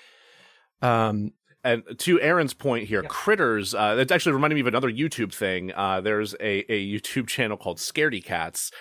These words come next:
Speaker 1: Okay.
Speaker 2: Uh, uh, and they, uh, <laughs> uh, they went through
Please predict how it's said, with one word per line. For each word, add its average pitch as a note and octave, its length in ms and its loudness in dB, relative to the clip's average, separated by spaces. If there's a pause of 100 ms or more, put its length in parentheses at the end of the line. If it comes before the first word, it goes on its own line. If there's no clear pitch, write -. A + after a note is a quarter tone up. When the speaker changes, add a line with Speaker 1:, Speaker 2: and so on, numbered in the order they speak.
(320)
Speaker 1:
Okay. A2+ 160 -2
Speaker 2:
Uh, G#2+ 120 4
uh, G#2 420 2
and G#2+ 240 0
they, A2+ 320 4
uh, G2+ 380 2 (360)
<laughs> - 20 -2 (220)
uh, B2 140 4
they A2+ 160 4
went A#2 240 0
through F#2+ 640 -2